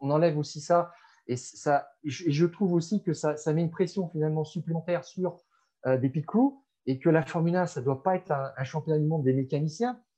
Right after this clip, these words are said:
Il faut, il faut en rester, euh, à, à ce qui se passe en, en, en piste. Donc, euh, Max Mosley avait remis les, les, les ravitaillements pour une question de show.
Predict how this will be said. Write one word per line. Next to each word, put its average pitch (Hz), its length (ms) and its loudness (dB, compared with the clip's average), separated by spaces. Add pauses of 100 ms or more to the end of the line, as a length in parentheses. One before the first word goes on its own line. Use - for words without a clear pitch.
(160)
Il 127 100 -6
faut, 135 280 -8
il 117 60 -20
faut - 160 -6
en 139 60 -2
rester, 147 380 2
euh, 117 440 4 (300)
à, 143 200 0
à 135 40 -2
ce 127 100 -10
qui 151 100 -6
se - 80 -10
passe - 240 0
en, 131 240 -8
en, 127 140 -8
en 139 100 -8
piste. 262 380 0 (300)
Donc, 165 200 2
euh, 180 140 2 (960)
Max 226 340 4
Mosley 226 280 2
avait 190 160 6
remis 196 360 6
les, 151 320 4
les, 143 160 -2
les 165 200 2
ravitaillements 180 540 0
pour 170 140 -8
une 160 80 -2
question 175 280 -8
de 160 40 -4
show. 147 240 -2